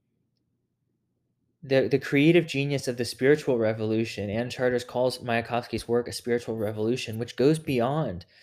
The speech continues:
the attempted political revolutions of his time. And these things were just not seen, observed, or acknowledged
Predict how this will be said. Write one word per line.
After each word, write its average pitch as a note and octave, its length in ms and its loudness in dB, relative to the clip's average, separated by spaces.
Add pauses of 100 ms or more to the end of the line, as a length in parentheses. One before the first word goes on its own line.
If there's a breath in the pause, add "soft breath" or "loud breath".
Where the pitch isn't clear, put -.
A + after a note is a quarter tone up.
(160 soft breath)
the B2 140 0
attempted A#2 500 -2
political A2+ 400 0
revolutions G#2+ 560 -2
of F#2+ 160 -4
his G2+ 160 -8
time. G2 420 -10
And A#2+ 200 -4
these E3 200 0
things D#3+ 280 -2
were C#3+ 100 2
just C3 240 -8
not B2 460 -4 (360)
seen, E3 460 -2
observed, B2+ 480 2
or A#2+ 140 2
acknowledged A2+ 760 0